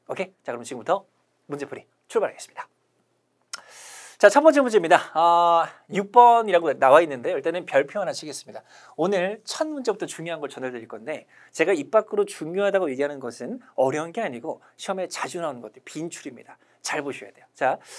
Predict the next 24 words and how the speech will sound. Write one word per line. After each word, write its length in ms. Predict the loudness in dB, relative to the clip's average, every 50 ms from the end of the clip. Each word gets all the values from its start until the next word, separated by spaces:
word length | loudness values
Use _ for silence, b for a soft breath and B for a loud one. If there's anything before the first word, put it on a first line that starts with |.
| B B B
어, 120 | 4 4
제가 160 | 4 4 0
항상 220 | -2 0 -2 -2 -2
강조하는 360 | -4 -4 -2 -2 -2 -2 -2
건데 380 | -8 -10 -6 -6 -6 -6 -8 b b b b b
이 120 | -6 -6
소유격과 840 | -4 -2 -4 -4 -4 -2 -2 -4 -4 -2 0 -2 0 0 -2 -6 b b b b b
소유대명사의 720 | -16 -8 -6 -4 -4 -4 -4 -6 -6 -6 -6 -6 -8 -10
구분은 360 | -10 -10 -14 -12 -12 -12 -12
거의 200 | -10 -10 -10 -10
토익 180 | -8 -10 -10 -10
시험에 280 | -10 -12 -12 -12 -12 b b b b _
자주 320 | -6 -6 -6 -6 -6 -8
나오는 240 | -8 -8 -10 -14 -18
포인트예요. 400 | _ -18 -20 -20 _ _ -20 -20 _
꼭 140 | _ -10 -6
기억하시고 680 | -6 -6 -6 -6 -10 -16 -16 -8 -2 0 0 0 0 b b b b
활용하셔야 440 | -4 -4 -4 -4 -6 -6 -8 -8 -8
되고요. 360 | -8 -10 -6 -4 -4 -4 -4 B B B B B
자, 160 | 4 4 4
포인트를 340 | 6 2 0 0 2 0 0
일단 140 | 2 2 2
이렇게 200 | 2 0 -2 -4
잡아봤습니다. 600 | 0 0 0 0 0 -8 -8 _ -18 -20 -20